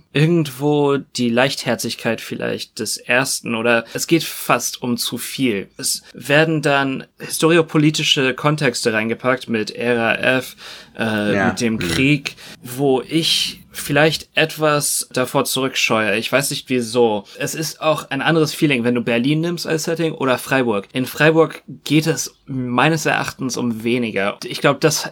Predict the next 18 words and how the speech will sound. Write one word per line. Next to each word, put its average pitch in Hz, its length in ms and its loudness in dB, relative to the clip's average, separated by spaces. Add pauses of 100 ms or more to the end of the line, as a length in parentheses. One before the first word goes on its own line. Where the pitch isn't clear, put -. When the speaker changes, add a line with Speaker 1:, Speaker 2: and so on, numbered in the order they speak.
Speaker 1:
macht 151 320 0
auch 147 140 -2
diesen 135 340 -2
kultischen 175 560 0
Charakter 123 500 0
des 110 160 -4
ersten 143 400 -2
Suspirias 117 760 -4
so, 120 380 0
so 117 220 -2
aus, 113 440 0 (100)
ist, 131 420 -2
dass 123 180 -4
man 120 520 -2
weiß, 127 560 0
worum 139 340 2
es - 160 -2
geht. 120 400 -2